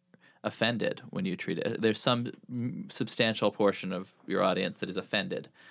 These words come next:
when you treat it that way and repelled because they actually feel that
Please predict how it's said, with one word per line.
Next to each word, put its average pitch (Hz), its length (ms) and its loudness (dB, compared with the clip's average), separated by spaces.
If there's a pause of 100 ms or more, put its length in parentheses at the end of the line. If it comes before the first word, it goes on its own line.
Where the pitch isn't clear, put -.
(180)
when 92 120 0
you 90 100 0
treat 85 220 -2
it - 100 -6
that - 220 -2
way 78 160 0
and 95 120 -2
repelled 90 560 -2 (300)
because 98 280 2
they 95 100 4
actually 92 520 0
feel 92 440 -2
that 92 160 -4